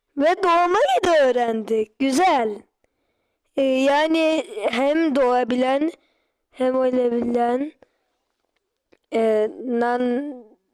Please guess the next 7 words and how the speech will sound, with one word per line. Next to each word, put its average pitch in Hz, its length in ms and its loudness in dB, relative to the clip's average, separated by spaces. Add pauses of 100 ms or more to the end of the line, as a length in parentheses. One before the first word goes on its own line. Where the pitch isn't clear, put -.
(280)
yine 285 380 2
beynim 359 400 4
yandı 370 440 2
lan. 381 200 2 (1800)
Aa! 403 1040 2 (2250)
Ee, 220 580 0 (680)
şey. 220 600 0